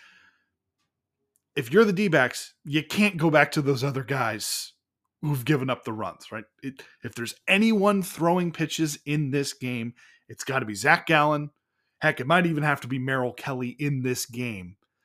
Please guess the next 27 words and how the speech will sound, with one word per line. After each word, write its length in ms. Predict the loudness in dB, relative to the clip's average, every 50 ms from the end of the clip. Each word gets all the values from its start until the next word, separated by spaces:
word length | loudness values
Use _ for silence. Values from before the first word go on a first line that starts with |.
| _ _ _ _ _ _ _ _
And 160 | -8 -8 -6
it's 400 | -8 -8 -8 -10 -10 -10 -10 -14 _ _ _
Thompson, 440 | -2 -2 -2 -2 -2 -6 -10 -8 -6
Sewald, 440 | -6 -4 -4 -4 -6 -6 -8 -8 -10 -14
Ginkel. 300 | -14 -14 -14 -16 -20 -20 _ _ _ _ _
No 200 | -8 -4 -2 0
one 220 | 0 0 -2 -4
else. 420 | -6 -8 -10 -12 -12 -12 -12 -12 -14 _ _ _ _ _ _ _ _ _ _ _ _ _ _ _
And 140 | -2 2 4
ultimately, 420 | 4 4 4 2 0 2 4 4 2
the 100 | 2 2
bats, 440 | 2 4 4 4 2 -2 -8 -8
they 160 | -2 -2 -2 0
gotta 260 | 0 -2 -2 -2 -4 -8 -12 -8
do 180 | -6 -4 -2 -2
it 100 | -4 -4 -6 _
earlier. 480 | -2 0 2 2 2 0 -2 -4 -8 -12 _ _ _ _ _ _
They 80 | -14 -14
can't 420 | -12 -12 -8 -6 -4 -6 -6 -8 -14
wait 320 | -10 -6 -4 -4 -4 -6 _ -10
around 760 | -10 -10 -8 -6 -2 -2 0 0 -2 -4 -6 -10 -14 -18 _ _ _ _ _ _ _
to 80 | -10 -8
score. 420 | -8 -6 -8 -8 -6 -6 -8 -8 -10 -18 _ _
They 100 | -10 -8
have 560 | -8 -8 -10 -6 0 2 2 2 2 -2 -10 -14
to 80 | -10 -6
score 480 | -6 -6 -6 -6 -8 -8 -8 -8 -8